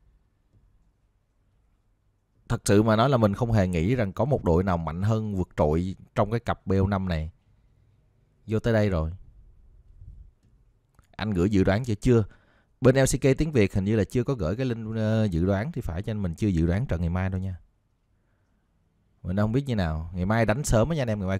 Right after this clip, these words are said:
ngày mai là thứ bảy, mai sẽ đánh sớm. Bên L C K tiếng Việt chưa gửi lên dự đoán. Mình chưa dự đoán trong đầu, trong đầu, trong đầu mình bây giờ cũng chưa có, chưa có dự đoán luôn. Hiện tại trong đầu mình chưa có dự đoán.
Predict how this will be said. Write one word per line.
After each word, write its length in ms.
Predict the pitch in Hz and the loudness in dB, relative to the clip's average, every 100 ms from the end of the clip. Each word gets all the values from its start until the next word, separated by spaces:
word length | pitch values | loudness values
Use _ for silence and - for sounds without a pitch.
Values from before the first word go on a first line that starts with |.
| - | -6
ngày 160 | 85 | -10
mai 140 | 87 101 | -6 -4
là 80 | 90 | -4
thứ 100 | 113 | -4
bảy, 240 | - 98 | -4 -4
mai 200 | 104 95 | -4 -8
sẽ 140 | - | -8
đánh 100 | 92 | -12
sớm. 280 | 110 104 104 139 - _ _ _ _ _ - | -10 -10 -10 -12 -20 _ _ _ _ _ -6
Bên 140 | 113 | -2
L 60 | 113 | 0
C 160 | 113 | 0
K 100 | 113 | -2
tiếng 100 | 123 | 0
Việt 160 | 120 90 | -2 0
chưa 140 | 110 | 0
gửi 140 | 87 101 | 2 2
lên 160 | 104 | 0
dự 100 | 85 | -4
đoán. 180 | 80 98 123 - - - - - - _ _ _ _ _ - | -6 -8 -12 -20 -20 -20 -20 -20 -20 _ _ _ _ _ -4
Mình 140 | 101 | 0
chưa 100 | 131 | 2
dự 160 | 117 104 | 2 2
đoán 200 | 101 151 | 0 -2
trong 120 | 131 | 4
đầu, 160 | 110 - - | 4 4 -2
trong 80 | 139 | 2
đầu, 160 | 113 - - | 2 0 -4
trong 160 | 123 | 4
đầu 100 | 110 | 4
mình 160 | 107 101 | 6 4
bây 100 | 117 | 2
giờ 80 | 104 | 2
cũng 160 | 104 | -2
chưa 140 | 139 135 | -6 -4
có, 160 | 139 131 | -6 -6
chưa 120 | 135 | -8
có 60 | 127 | -6
dự 160 | 98 | -6
đoán 200 | 98 110 | -6 -8
luôn. 80 | 139 104 _ _ _ - _ _ _ _ _ _ _ _ _ _ _ _ _ _ _ - _ _ _ | -10 -14 _ _ _ -20 _ _ _ _ _ _ _ _ _ _ _ _ _ _ _ -20 _ _ _
Hiện 200 | 104 110 | -2 -2
tại 140 | 110 107 | 0 0
trong 140 | 120 | 2
đầu 100 | 117 | 2
mình 120 | 101 | 2
chưa 120 | 98 120 | 0 -2
có 60 | |
dự 160 | 123 95 | 0 -2
đoán. 140 | 92 | -4